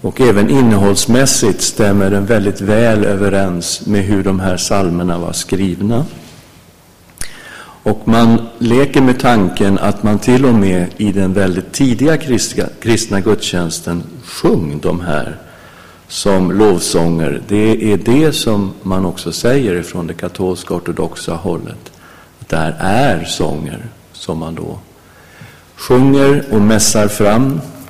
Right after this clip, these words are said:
i gudstjänsten väldigt tidigt.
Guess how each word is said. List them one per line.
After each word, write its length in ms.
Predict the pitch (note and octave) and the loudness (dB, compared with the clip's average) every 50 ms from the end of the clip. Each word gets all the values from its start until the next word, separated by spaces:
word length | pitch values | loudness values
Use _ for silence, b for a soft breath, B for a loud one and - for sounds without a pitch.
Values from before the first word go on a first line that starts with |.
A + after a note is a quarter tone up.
| - - - - | -18 -18 -8 -4
i 160 | G2 G2+ F#2+ | -4 -4 -2
gudstjänsten 880 | F#2+ G#2 G2 F#2+ - - - F#2 F2 F2+ E2+ - - - F2 D2+ - G2+ - - - B B B B B B B B B B B B B B B B | 0 0 0 0 -2 -4 -2 -2 -2 -2 -4 -8 -6 -6 -6 -6 -6 -10 -12 -16 -20 B B B B B B B B B B B B B B B B
väldigt 640 | - G#2 F#2+ F#2+ F2 E2+ D#2+ - F#2+ - - - - - - | -14 -6 -2 0 0 0 -2 -4 -6 -10 -10 -18 -20 -20 -14
tidigt. 640 | - - - F2 E2 - - - - - - - - | -12 -8 -6 -6 -8 -8 -12 -16 -16 -16 -20 -20 -20